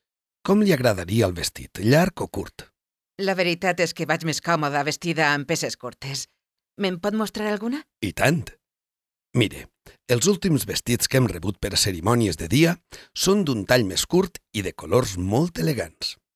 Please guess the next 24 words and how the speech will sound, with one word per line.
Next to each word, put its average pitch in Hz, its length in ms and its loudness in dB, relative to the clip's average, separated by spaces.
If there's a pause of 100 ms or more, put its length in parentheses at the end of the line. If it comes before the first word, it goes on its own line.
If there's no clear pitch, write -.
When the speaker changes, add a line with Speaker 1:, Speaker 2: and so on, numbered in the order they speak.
(220)
Speaker 2:
Ai, 254 500 -4 (460)
són 170 240 -2
tots 208 200 -2
molt 220 200 2
bonics. 247 500 -2 (300)
No 220 200 2
sabria 165 400 0
quin 170 160 -2
triar. 151 440 -4 (960)
Però 208 320 0
ha 196 160 4
dit 202 160 -4
vostè 202 400 -4
cerimònia 196 560 -2
de 208 120 0
dia? 277 240 -6 (720)
El 139 160 -10
casament 127 400 -6
del 151 120 -2
meu 151 160 -2
germà 156 360 0
és 170 120 -2
de 180 80 -4
nit. 151 280 -14